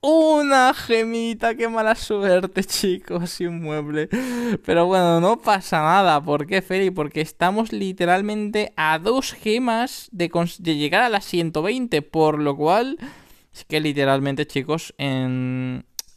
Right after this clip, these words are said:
qué sé yo, en unas carreritas y eso, la, las conseguimos, literal.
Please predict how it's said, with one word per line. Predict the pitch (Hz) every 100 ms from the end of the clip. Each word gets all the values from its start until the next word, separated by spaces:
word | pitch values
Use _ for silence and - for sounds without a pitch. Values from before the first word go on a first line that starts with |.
| - -
qué | 156
sé | 147
yo, | 139 139
en | 135
unas | 143 139
carreritas | 165 135 135 147 170 185 202 -
y | 143
eso, | 160 208 208 190 147 131 127
la, | 135 120 123 127
las | 104 -
conseguimos, | 131 131 127 190 156 131 -
literal. | 120 139 175 202